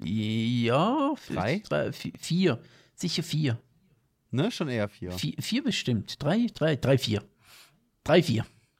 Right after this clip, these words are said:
Speaker 2: Das heißt, dir fällt nach, äh, knapp vier Jahren auf, dass ich eventuell einmal zu oft einen auf den Kopf bekommen habe.
Speaker 1: Nein, das nicht, aber ich check jetzt, warum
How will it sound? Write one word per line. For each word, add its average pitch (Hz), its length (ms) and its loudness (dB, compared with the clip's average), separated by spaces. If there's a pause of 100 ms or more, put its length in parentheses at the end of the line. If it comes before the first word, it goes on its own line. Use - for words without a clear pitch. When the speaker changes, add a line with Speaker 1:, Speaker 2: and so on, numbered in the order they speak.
(440)
Speaker 2:
Das 113 200 -2
heißt, 180 220 4
dir 180 100 0
fällt 190 280 0
nach, 180 320 -6
äh, 151 340 0 (220)
knapp 170 380 -2
vier 175 260 -4
Jahren 143 440 0 (680)
auf, 190 340 4
dass 165 200 0
ich 165 180 -6
eventuell 131 880 2 (140)
einmal 156 380 2
zu - 200 -2
oft - 280 0
einen 135 200 2
auf 123 180 -4
den 135 80 -6
Kopf 131 320 -6
bekommen 95 420 -2
habe. 107 180 4
Speaker 1:
Nein, 160 260 8
das 202 160 6
nicht, 208 300 2
aber 160 320 6
ich - 220 0
check 160 260 0
jetzt, 160 320 0
warum 135 640 6